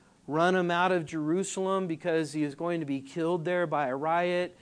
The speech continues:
and they took him down to Caesarea Maritime by the ocean to protect him, and then from there he asked to declare his case before Caesar, and that's how he ended up getting to Rome,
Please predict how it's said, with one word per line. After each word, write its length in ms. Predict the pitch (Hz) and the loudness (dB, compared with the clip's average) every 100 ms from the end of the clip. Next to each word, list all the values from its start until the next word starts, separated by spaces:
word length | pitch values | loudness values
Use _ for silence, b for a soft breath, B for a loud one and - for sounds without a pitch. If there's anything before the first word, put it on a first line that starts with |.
| b b b - | b b b -8
and 100 | 143 | -6
they 100 | 147 | -4
took 260 | 190 180 | -4 -2
him 120 | 175 | -2
down 200 | 165 170 | -2 -2
to 80 | 160 | -2
Caesarea 600 | 147 165 170 170 160 151 | -2 -4 -4 -4 -2 -2
Maritime 760 | 139 156 180 175 185 175 180 165 | -2 -2 -2 -2 -6 -4 -4 -2
by 160 | 147 | -2
the 120 | 135 | -2
ocean 440 | 147 180 180 190 175 | -2 -2 -2 -4 -6
to 60 | |
protect 560 | 135 143 - 202 185 - | -6 -12 -10 -6 -4 -4
him, 380 | 185 180 180 170 b b b b b 151 | -4 -2 -4 -6 b b b b b -6
and 140 | 151 | -2
then 160 | 156 151 | -2 -2
from 300 | - 143 147 | -4 -2 0
there 380 | 180 185 180 | 2 2 0
he 220 | 175 151 156 | 0 -2 0
asked 500 | 160 170 170 - - b b b - | 0 0 -4 -12 -18 b b b -10
to 220 | 170 151 | -2 -2
declare 460 | 151 143 - 175 170 | -2 -6 -4 -2 -2
his 220 | 160 - | -6 -8
case 420 | - 185 180 170 | -6 -2 -2 -4
before 360 | 160 156 156 147 | -8 -6 -4 -4
Caesar, 500 | - 190 196 156 147 | -4 -4 -4 -2 -4
and 100 | 151 | -4
that's 200 | 170 185 | -8 -6
how 160 | 185 | -4
he 100 | 180 | -2
ended 220 | 175 165 | -4 -4
up 200 | 156 139 | -6 -6
getting 440 | 139 165 165 160 151 b b _ | -6 -4 -4 -4 -8 b b _
to 140 | - 143 | -12 -8
Rome, 680 | 147 196 190 151 139 139 | -2 0 2 0 -4 -6